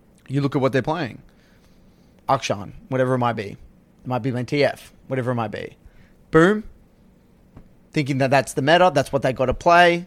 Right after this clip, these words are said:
that's, that's the thing that's gonna, that's the, the strongest pick. Before you know it, you're in, you queue up to your next game, you versus Malzahar,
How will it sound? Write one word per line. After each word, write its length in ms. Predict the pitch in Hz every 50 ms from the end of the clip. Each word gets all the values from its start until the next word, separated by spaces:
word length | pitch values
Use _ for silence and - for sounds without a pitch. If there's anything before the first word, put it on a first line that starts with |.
| _ _ -
that's, 220 | - 131 - - -
that's 340 | - 139 143 135 127 - -
the 120 | - 143
thing 240 | - - 143 135 127
that's 180 | 131 127 -
gonna, 300 | - 156 131 113 - 110
that's 260 | 95 123 131 135 131 -
the, 140 | - 131
the 160 | 120 - 127 123
strongest 420 | - - 147 131 131 120 120 -
pick. 340 | - 185 156 - - - - _ - _ - _ _ - _ _ - - _ _ _ _ - -
Before 240 | 123 127 - 175 175
you 60 | 160
know 220 | 151 165 190 190 170
it, 200 | 170 - - - _ _ -
you're 180 | 143 139 147
in, 60 | 147 131
you 80 | 123
queue 140 | 120 - 160
up 100 | 151 151 -
to 80 | 147
your 40 | 139
next 220 | 135 131 - -
game, 440 | - 156 156 160 170 175 180 185 190 - _ _ _ _ _ _ _ _ _ _ _ _ _ _ _ _ -
you 80 | 139
versus 200 | 135 143 135 - 135
Malzahar, 560 | 135 147 170 180 151 151 120 110 107 104 107